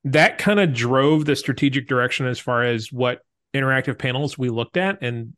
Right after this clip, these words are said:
obviously it's only Smart Notebook at that, or Smart Panel at that point. Um, we haven't done a whole lot because price is a huge factor with those. I mean, you're, they're not cheap by any stretch of the imagination. So when one dies is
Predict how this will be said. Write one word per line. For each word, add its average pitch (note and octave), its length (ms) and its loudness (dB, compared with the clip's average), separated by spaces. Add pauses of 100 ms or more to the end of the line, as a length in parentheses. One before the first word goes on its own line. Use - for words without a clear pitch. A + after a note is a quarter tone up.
obviously A#2 580 -2 (160)
it's A#2 200 -2
only C3 200 0
Smart C#3+ 280 -2
Notebook D#3 320 -4
at D#3 80 -6
that, D#3+ 180 -2
or C3 140 2
Smart B2+ 340 0 (260)
Panel C#3+ 360 0
at C#3+ 100 -6
that C#3 160 -4
point. D#3 280 -2 (840)
Um, B2+ 640 2
we C#3 160 4
haven't D3+ 300 2
done D#3 160 2
a D3 80 2
whole D3 220 2
lot D3 220 0
because C3+ 380 0
price C3 460 -2
is B2 120 -4
a A2 120 -2
huge D3+ 580 2
factor E3 400 -2
with E3 220 -4
those. D#3+ 400 0
I - 20 -4
mean, B2+ 140 -2
you're, A#2+ 280 -2
they're A#2+ 300 -2
not A#2 300 -2
cheap D3 260 2
by C3 140 0
any C3+ 160 0
stretch B2+ 320 -2
of C#3 60 0
the C3 60 2
imagination. B2 680 -2
So - 160 -4
when A#2 200 -2
one C3+ 220 2
dies B2+ 460 2
is A2 340 -4